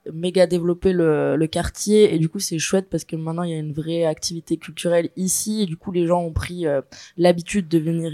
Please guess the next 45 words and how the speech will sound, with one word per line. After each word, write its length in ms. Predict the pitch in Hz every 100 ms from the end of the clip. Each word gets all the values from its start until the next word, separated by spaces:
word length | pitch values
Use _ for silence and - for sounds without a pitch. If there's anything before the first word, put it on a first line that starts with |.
| -
ici. 380 | 165 220 330 370
Donc 140 | 156
ça, 160 | - 180
c'est 200 | - -
cool. 380 | _ - 269 294 - - - - - -
Mais, 480 | 175 180 202 247
euh, 60 | 208
au 40 |
final, 300 | 170 180 202
on 120 | 190 165
est 100 | 175
quand 100 | 165
même 160 | 180
confronté 560 | - 180 - 175 - 196
un 160 | 180
petit 120 | 165 -
peu 100 | 180
aux 100 | 165
mêmes 200 | 160 165
problématiques 560 | 175 170 165 160 - -
qu'en 160 | 175
ville, 360 | 156 185 208 - - - - _ -
euh, 320 | 160 156 151 -
à 120 | 156
savoir 340 | - 156 165
du 80 | 156
voisinage. 680 | 156 156 151 170 208 208 185 - 160
Euh, 420 | 151 143 143 139
alors 180 | - 151
après, 180 | 147 185
c'est 520 | - 170 156 156 139 - _ -
pas 140 | 165
forcément 500 | 160 147 170 170 175
négatif, 560 | 175 170 185 240 240 170
il 60 |
faut 340 | - 160 156 -
apprendre 400 | 160 156 - 175
à 100 | 160
cohabiter 380 | 156 156 160 160
avec 100 | 156
tout 120 | -
le 60 | 190
monde, 300 | 196 220 214
mais, 440 | 180 165 170 185 185
euh, 420 | 165 151 143